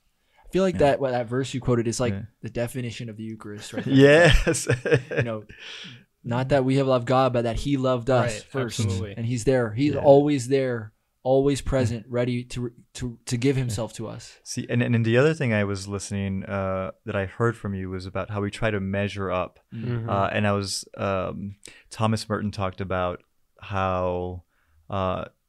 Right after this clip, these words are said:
Speaker 2: it's important to meditate on the moments where we become disillusioned with ourselves, when we become discouraged
Speaker 3: Mm.
Speaker 2: after a fall, um, because that's when we reveal our ulterior motives.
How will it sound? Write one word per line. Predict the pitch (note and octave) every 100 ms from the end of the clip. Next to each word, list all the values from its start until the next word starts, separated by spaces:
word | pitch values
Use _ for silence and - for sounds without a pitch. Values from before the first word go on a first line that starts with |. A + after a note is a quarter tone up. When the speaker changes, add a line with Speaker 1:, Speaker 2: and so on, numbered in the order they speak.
| -
Speaker 2:
it's | - -
important | A2 - C#3 D3 C#3+
to | - G#2
meditate | G2+ G2+ G#2+ A2+ - G#2 G#2 -
on | G2+ F#2+
the | F#2+
moments | F#2+ G2 G2 F#2+
where | G2 F#2
we |
become | F#2 - G2 F#2+
disillusioned | F#2+ G2 F#2 G2+ G2+ G#2
with | G#2
ourselves, | G#2+ G2+ - G2+ G2+ G2 -
when | G2
we | G2
become | G2 G#2 G2
discouraged | F#2 - G2+ F#2+ F#2+ C3 A#2 A2+
Speaker 3:
Mm. | -
Speaker 2:
after | G#2 - G2
a |
fall, | F2+ - F2+ F#2 - _ - - _ _
um, | F#2+ F#2+ F2+ F2 - _ _
because | A2+ G2+ G2+ F#2
that's | G2+ G#2+ A2+ -
when | A#2 A2+ A2 G#2+ G#2+
we | A2
reveal | G2+ G2+ F#2+ G2 A#2+ C3 A#2+ A2+ G#2+ _ _ _ _
our | G2+ G2 F#2 F2 -
ulterior | G#2 F#2+ - A2 G#2
motives. | F#2+ F2+ F2+ E2+ E2 -